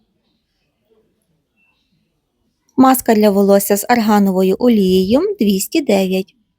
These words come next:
Сила та блиск волосся від Чиста лінія, десять відсотків знижки, ціна сімдесят сім гривень.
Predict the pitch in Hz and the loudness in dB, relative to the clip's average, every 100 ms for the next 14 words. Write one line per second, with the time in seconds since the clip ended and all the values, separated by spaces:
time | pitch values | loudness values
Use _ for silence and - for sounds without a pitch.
0 | _ _ _ _ _ 208 226 233 214 _ | _ _ _ _ _ _ _ _ _ _
1 | _ _ _ _ _ _ _ _ _ _ | _ _ _ _ _ _ _ _ _ _
2 | _ - - - 220 226 330 - 214 196 | _ -6 -2 0 2 4 2 2 0 2
3 | 196 - 190 196 190 294 - 294 226 - | 0 0 -2 0 2 0 0 -2 -2 -2
4 | 202 - - 190 175 175 180 220 320 359 | -4 -2 -2 0 0 0 0 0 0 -2
5 | 226 208 - 180 190 - 220 - 277 294 | 0 0 -2 -6 -6 -2 -4 -2 -4 -2
6 | 427 - 349 - 320 359 - 247 226 226 | -4 -4 -6 -2 0 0 2 2 2 2
7 | 285 285 - 226 220 196 185 185 190 | 0 -2 -2 2 2 0 -2 -4 -6